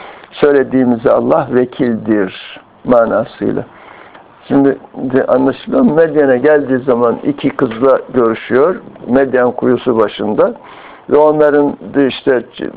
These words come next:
davarlarını suluyor. Kızlar gidiyorlar, hadiseyi anlatıyorlar. Babası da onu çağırıyor. Kızlardan bir tanesi, "Bunu," diyor, "biz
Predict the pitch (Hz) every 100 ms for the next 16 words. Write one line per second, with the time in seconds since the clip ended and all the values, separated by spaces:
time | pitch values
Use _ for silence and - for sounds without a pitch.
0 | 135 151 147 135 127 117 110 107 - 156
1 | 165 165 156 151 139 143 143 127 131 147
2 | 139 135 127 127 127 - 120 123 131 127
3 | - 123 143 143 135 131 127 - 131 127
4 | 123 151 151 117 127 226 - - - -
5 | - - - 143 151 147 147 143 143 139
6 | 143 135 147 135 143 139 131 - 135 135
7 | 120 135